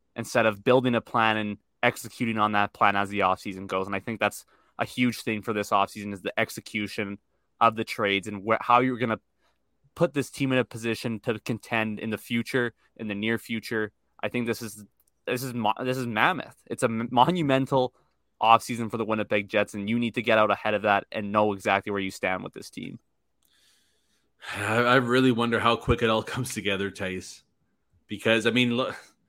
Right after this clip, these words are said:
Speaker 2: the N H L doesn't like it, but I, I like the fact that the Flyers went out there and made a move, and it's like, "Okay, we got that one <laughs> out of the way.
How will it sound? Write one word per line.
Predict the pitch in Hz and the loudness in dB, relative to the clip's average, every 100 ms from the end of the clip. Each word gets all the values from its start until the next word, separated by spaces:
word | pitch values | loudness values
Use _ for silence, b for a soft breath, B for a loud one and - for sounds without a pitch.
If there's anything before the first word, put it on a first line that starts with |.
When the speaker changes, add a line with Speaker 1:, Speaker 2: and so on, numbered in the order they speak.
| _ _ _ _ - | _ _ _ _ -8
Speaker 2:
the | 131 143 | 4 8
N | 156 | 8
H | 151 139 | 8 6
L | 156 | 6
doesn't | 131 104 101 | 6 -2 -6
like | 95 101 | -4 -2
it, | 113 113 | -2 0
but | 110 110 | 2 4
I, | 113 113 | 4 2
I | 104 107 | 0 2
like | 117 113 110 | 2 2 -2
the | |
fact | 107 113 | -2 -2
that | 110 | -2
the | 98 | -6
Flyers | - 110 107 107 | -4 0 0 -2
went | 98 110 | -2 -2
out | 110 113 98 | 0 -2 -2
there | 101 98 | -4 -4
and | 101 101 | -4 -2
made | 104 | -2
a | 104 | -2
move, | 107 113 107 | -2 -2 -2
and | 107 | -2
it's | 101 - | -4 -4
like, | 107 98 | -2 0
"Okay, | 107 123 135 90 | -2 2 2 0
we | 95 | -4
got | 98 101 | -4 -2
that | 110 123 | 2 2
one | 120 110 | 2 0
<laughs> | |
out | 139 | 0
of | 110 | 0
the | |
way. | 98 131 104 87 92 | -2 0 0 -4 -8